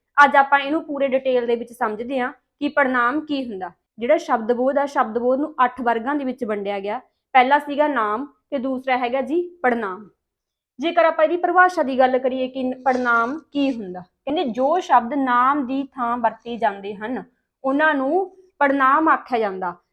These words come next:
ਨਾਮ ਦੀ ਥਾਂ ਤੇ ਵਰਤਣ ਵਾਲੇ ਜਿਹੜੇ ਸ਼ਬਦ ਆ, ਉਹਨਾਂ ਨੂੰ ਕੀ ਕਹਾਂਗੇ ਜੀ ਆਪਾਂ? ਪੜ੍ਹਨਾਮ ਕਹਾਂਗੇ। ਹੁਣ ਆਪਾਂ ਉਦਾਹਰਨ ਵਜੋਂ ਬਹੁਤ ਸੌਖੇ ਤਰੀਕੇ ਦੇ ਨਾਲ ਸਮਝਦੇ ਹਾਂ।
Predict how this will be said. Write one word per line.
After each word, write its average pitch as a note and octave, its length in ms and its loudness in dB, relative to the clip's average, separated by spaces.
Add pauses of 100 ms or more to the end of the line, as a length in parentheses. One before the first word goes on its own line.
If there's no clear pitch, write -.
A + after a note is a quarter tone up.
(120)
ਨਾਮ C#4+ 380 6
ਦੀ F4 120 2
ਥਾਂ C#4+ 300 0
ਤੇ C#4 140 2
ਵਰਤਣ A#3+ 420 0
ਵਾਲੇ A#3+ 180 2
ਜਿਹੜੇ A#3 240 -2
ਸ਼ਬਦ G3+ 400 -4
ਆ, A#3+ 280 2
ਉਹਨਾਂ C4 220 -4
ਨੂੰ C4+ 140 -8
ਕੀ B3+ 140 -8
ਕਹਾਂਗੇ A#3 360 -6
ਜੀ A3 100 -8
ਆਪਾਂ? B3+ 300 -4 (260)
ਪੜ੍ਹਨਾਮ C4+ 440 2
ਕਹਾਂਗੇ। G3 380 -10
ਹੁਣ - 460 -10
ਆਪਾਂ D#4+ 220 2
ਉਦਾਹਰਨ E4 460 6
ਵਜੋਂ C4 300 -2
ਬਹੁਤ B3 300 0
ਸੌਖੇ C4+ 360 -4
ਤਰੀਕੇ C4+ 320 -6
ਦੇ C4 60 0
ਨਾਲ A#3 240 -4
ਸਮਝਦੇ A3+ 460 -8
ਹਾਂ। C4+ 100 -10